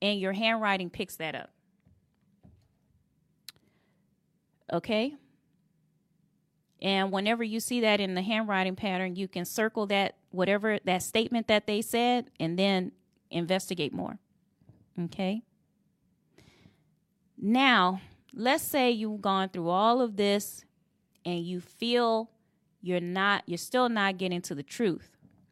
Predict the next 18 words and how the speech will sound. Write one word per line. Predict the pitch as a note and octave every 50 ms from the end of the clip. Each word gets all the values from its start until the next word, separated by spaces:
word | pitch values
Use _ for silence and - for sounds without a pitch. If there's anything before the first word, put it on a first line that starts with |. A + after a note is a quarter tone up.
| _ - _ _ _ _ _ _ -
Where | - E3+ F#3 G#3+ A#3+
did | B3 C4 B3
I | B3 A#3+
learn | A#3 A#3 A#3+ A#3+ A#3+ A#3+ A#3+ -
all | - - G#3+ A3+ A#3 A#3
of | A3+ A3
this? | A3+ A#3+ A#3 A#3 - - - - - -
Books, | F3 E3 - - G3 G#3+ G#3 - - - - - - - - - _ _ _ _ -
in | E3+ F3+ F3+ F3 F3 F3 E3 E3 E3 E3 E3+ E3
documentaries | - F#3 F#3 G#3 - - A3 G3+ G3+ G3+ G3+ G3 G3+ G3 G3 G3 G3 G3 F#3 - - -
and | - F3+ F3 F3 E3 D#3+ D#3+ D#3 D3+ E3 E3 - _ _ _ _ _ _ _ _ _ _ _ _ _ _ _ _ _ _ _ _ _ _ _ _ _ _ _ _ _ _ _ - - - - - - _ _ _ _ _ _ _ _ _ _ _ _ - _ _ - _
online | - F#3+ G3 G#3+ G#3+ G#3+ G#3 G3 F#3+ F#3+ F#3+
courses | F#3+ - - G3+ F#3+ G3 G3 - - G3+ F#3 F#3 F#3 F3+ - -
and | E3 D#3 D#3 - - _ _ -
everything | F#3 F#3 E3 E3 E3 - - B2+ B2+ F3+ - _ - - _ _ _ _ _ _ -
over | - E3+ F3 F3+ E3+ F#3 F3 F3 E3+ E3 E3+ E3+ F3+ - _ _ _ _
several | - - - - F#3 F#3 F#3 F#3+
years. | F#3 E3 - - - - - - _